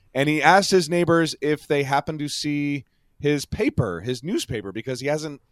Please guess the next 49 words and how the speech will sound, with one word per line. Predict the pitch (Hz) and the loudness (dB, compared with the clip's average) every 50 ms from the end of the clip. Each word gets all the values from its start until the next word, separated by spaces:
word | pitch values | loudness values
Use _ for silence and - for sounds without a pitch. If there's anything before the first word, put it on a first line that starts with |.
| _ _ _ | _ _ _
gotten | - 156 175 196 170 147 127 | -2 0 2 2 0 0 -4
it | 123 - | -6 -6
in | 120 120 123 | -8 -10 -10
six | - - - - 170 - - - | -8 -6 -4 -4 -4 -6 -6 -4
days. | - 160 190 196 147 101 90 92 110 120 - - _ _ _ _ _ _ _ _ _ - | 0 2 2 2 2 0 -2 -6 -8 -10 -10 -12 _ _ _ _ _ _ _ _ _ -6
And | 120 127 131 131 135 135 135 131 | -2 0 0 0 0 -2 -4 -4
the | 139 139 | -4 -2
neighbor | 139 147 151 147 156 | -2 -2 -2 -2 -2
says, | 147 - 160 147 139 127 131 | -2 0 0 0 0 0 0
"Yeah, | 160 196 220 175 123 | 0 2 2 2 2
a | 113 | 0
guy | - 139 135 139 139 143 147 151 151 156 147 - _ _ _ _ _ _ - | 2 2 4 4 4 4 4 2 0 -4 -6 -12 _ _ _ _ _ _ -12
in | 131 135 | -10 -8
a | 135 131 | -8 -6
suit | - - - - 320 349 311 135 - - - - _ _ _ _ _ _ - | -6 -6 -4 -2 0 0 0 -2 -6 -12 -18 -20 _ _ _ _ _ _ -6
I | 110 120 | -4 -4
saw | 117 - - 139 131 127 127 | -4 -2 0 2 2 2 2
walk | 117 117 123 131 139 - - | 2 2 2 0 0 0 -2
by | 143 160 180 160 131 117 117 135 151 - _ _ _ _ _ - | 0 2 4 4 4 2 0 -2 -6 -10 _ _ _ _ _ -14
and | 123 120 - | -4 0 0
pick | 160 156 156 | 0 0 0
up | 139 | -2
your | 151 151 | -4 -4
newspaper. | 170 208 254 - 156 123 107 117 117 | -4 -4 -4 -4 -4 -6 -4 -6 -8
And | 117 - | -8 -6
since | 160 156 - | -8 -4 -2
he | 160 | -2
was | 147 143 | -2 0
in | 147 139 | -2 -4
a | 131 123 | -4 -4
suit, | - - 202 233 220 175 165 - - - _ _ _ _ _ - | -4 -2 0 2 2 0 0 -2 -8 -18 _ _ _ _ _ -6
we | 113 123 127 | -4 -4 -4
figured | - 139 135 127 135 127 | -4 -4 -4 -2 -2 -2
that | 131 131 | -2 -2
it | 127 | -4
was | 123 117 | -2 -2
someone | 139 135 131 131 | -2 -4 -2 -4
you | 127 123 | -4 -4
knew, | 127 165 208 196 139 110 | -4 -2 -2 -2 -2 -2
because | 101 101 - 113 104 98 95 90 90 - _ | -6 -8 -8 -6 -6 -6 -6 -8 -14 -20 _
why | _ 87 95 107 113 | _ -4 -2 -2 0
would | 117 117 | 0 -2
a | 113 | -4
criminal, | - - 147 143 135 104 92 | -4 -4 -2 -2 -2 -4 -4
like, | 92 92 - 92 | -6 -8 -6 -4
wear | 98 101 101 | -4 -4 -4
a | 101 | -4
suit?" | - - - 151 143 104 - _ _ - | -6 -6 -6 -4 -4 -6 -6 _ _ -10
But | 90 87 87 82 | -8 -6 -6 -8